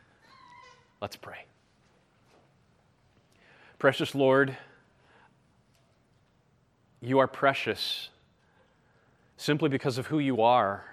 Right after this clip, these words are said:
and yet you have awakened us to recognize that preciousness.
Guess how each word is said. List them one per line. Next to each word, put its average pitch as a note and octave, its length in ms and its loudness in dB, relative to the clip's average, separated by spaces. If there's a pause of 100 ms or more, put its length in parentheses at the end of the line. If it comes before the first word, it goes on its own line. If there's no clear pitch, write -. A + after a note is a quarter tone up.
(240)
and B2+ 180 -2
yet C3 140 2
you B2+ 160 0
have B2 100 0
awakened A#2+ 560 0
us G#2 240 0
to - 180 -8
recognize A2 840 -2
that A2 200 -4
preciousness. - 880 -8